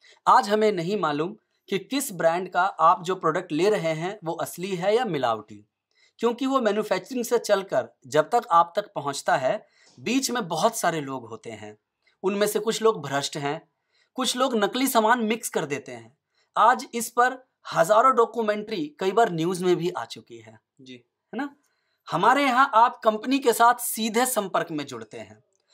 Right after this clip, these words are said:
Speaker 1: इसलिए यहाँ कोई मिडलमैन नहीं होता, यानी कोई बिचौलिया नहीं है, इसलिए नकली सामान आने का सवाल ही नहीं पैदा होता। यानी चौथा और मेन फायदा आपका यहाँ पर होता है, जो प्रोडक्ट आपको मिल रहा है वो आपको actually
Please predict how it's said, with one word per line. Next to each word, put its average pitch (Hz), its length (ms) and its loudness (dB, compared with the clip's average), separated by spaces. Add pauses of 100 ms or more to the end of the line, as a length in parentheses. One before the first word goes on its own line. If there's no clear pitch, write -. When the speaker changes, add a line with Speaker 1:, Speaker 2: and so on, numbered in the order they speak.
(160)
Speaker 1:
इसलिए 214 280 0
यहाँ 220 220 4
कोई 226 180 2
मिडलमैन 180 560 0
नहीं 170 260 -4
होता, 160 400 -2 (280)
यानी 214 240 2
कोई 277 140 -2
बिचौलिया 208 600 2
नहीं 151 300 -4
है, 110 200 -20 (300)
इसलिए 240 260 0
नकली 175 420 0
सामान 220 400 2
आने 185 240 2
का 262 160 -4
सवाल 180 460 4
ही 185 120 -4
नहीं 175 120 -4
पैदा 113 280 -6
होता। 110 420 -18 (300)
यानी 214 180 0
चौथा 226 500 2
और 254 200 2
मेन 202 360 -2
फायदा 208 340 0
आपका 185 340 -2
यहाँ 175 220 -4
पर 180 140 -8
होता 160 280 0
है, 220 340 0 (480)
जो 190 240 -8
प्रोडक्ट 226 500 -2
आपको 214 340 -2
मिल 160 200 -4
रहा 143 280 -4
है 165 360 -10 (220)
वो 175 100 -2
आपको 160 600 0
actually 190 340 -10